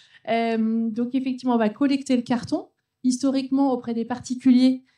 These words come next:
Et puis, euh, bah, c'était super et ça avait un grand intérêt, mais ça rapportait pas d'argent parce que c'était un service gratuit, donc on continue à le faire, mais c'est quelque chose qu'on a transformé en service,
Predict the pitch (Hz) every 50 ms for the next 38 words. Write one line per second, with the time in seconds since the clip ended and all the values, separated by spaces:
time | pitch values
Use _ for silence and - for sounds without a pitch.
0 | _ _ _ _ - 214 208 - - 233 226 220 226 214 208 202 196 196 196 190
1 | - 208 - 202 196 - - - 254 254 247 233 208 208 208 196 196 196 196 196
2 | 196 - - 240 240 254 254 247 247 240 220 226 233 240 233 214 190 196 208 196
3 | 196 196 202 196 - - 202 196 240 240 220 208 208 196 208 254 277 - - 226
4 | 190 196 - 196 185 190 202 202 196 208 202 208 196 196 190 - 262 247 220 -
5 | 175 170 - - 196 190 - - 240 220 214 208 208 208 - 240 254 254 240 226
6 | 208 202 208 - - - - 202 - 202 190 - 202 190 - 240 240 - 214 196
7 | 185 185 - - 214 202 - - 214 226 233 226 202 185 - - 226 220 233 214
8 | 262 320 - - - -